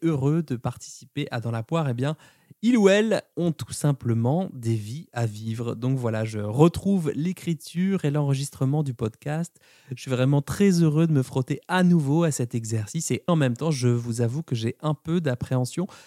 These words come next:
parce que pour être honnête, mon niveau d'énergie est assez, euh, fluctuant. Hein, il y a vraiment des jours, euh, à plat, complet, batterie à plat,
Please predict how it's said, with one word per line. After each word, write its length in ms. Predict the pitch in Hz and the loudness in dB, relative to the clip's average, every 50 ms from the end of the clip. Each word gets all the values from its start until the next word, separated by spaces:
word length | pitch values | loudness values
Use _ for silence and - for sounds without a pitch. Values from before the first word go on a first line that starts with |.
| _ _ - - | _ _ -20 -12
parce 160 | - 143 - | -12 -12 -4
que 80 | - | -4
pour 240 | 160 - - 190 180 | -4 0 2 4 4
être 220 | 185 180 - - 151 | 4 4 4 4 4
honnête, 280 | 147 151 170 170 - | 6 6 4 2 2
mon 140 | 165 151 139 | 4 4 4
niveau 240 | 135 135 135 143 143 | 4 4 4 2 2
d'énergie 760 | 131 127 123 123 123 127 123 120 113 123 143 165 175 185 - - | 2 2 2 2 2 2 0 0 -2 -2 -2 -2 -2 -4 -4 -4
est 220 | 120 117 - - | -6 -6 -4 -2
assez, 460 | 131 123 120 - - 170 170 165 143 | -4 -2 -2 -4 -2 0 2 2 4
euh, 260 | 123 117 113 113 113 110 | 2 2 2 2 0 -2
fluctuant. 480 | 117 147 165 - _ - 123 113 107 - _ _ _ _ _ _ _ _ | -2 -4 -8 -8 _ -6 -4 -4 -4 -6 _ _ _ _ _ _ _ _
Hein, 120 | - - 117 | -8 -6 -4
il 80 | 123 | -2
y 60 | 120 113 | -2 -2
a 20 | |
vraiment 400 | 107 113 123 123 127 131 139 147 | -2 0 0 2 2 2 2 2
des 160 | 143 127 117 | 2 2 2
jours, 360 | 107 104 110 131 135 127 120 | 0 0 -2 -4 -2 0 0
euh, 100 | 110 107 - - | 0 -2 -2 -6
à 100 | - 104 | -10 -12
plat, 380 | - - - 107 107 110 127 - _ | -6 -6 -4 -4 -4 -8 -10 -12 _
complet, 380 | - - 117 - - - - - | -8 -8 -8 -6 -6 -8 -8 -8
batterie 340 | 117 113 113 - - 127 120 | -10 -12 -14 -10 -8 -6 -6
à 80 | 113 | -6
plat, 240 | 110 - 113 117 151 | -6 -6 -8 -8 -8